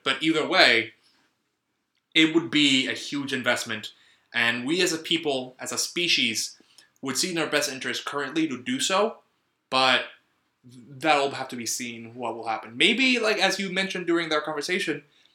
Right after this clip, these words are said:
we'll come up with something else that'll make that unnecessary. I don't foresee that, at least not currently.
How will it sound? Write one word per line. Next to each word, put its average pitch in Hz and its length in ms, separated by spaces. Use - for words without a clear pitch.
we'll 160 180
come 185 140
up 180 60
with 170 100
something 180 240
else 196 340
that'll 120 600
make 147 320
that 139 360
unnecessary. 135 680
I 143 260
don't 127 240
foresee 120 280
that, 113 240
at 127 80
least 127 180
not 123 320
currently. 110 420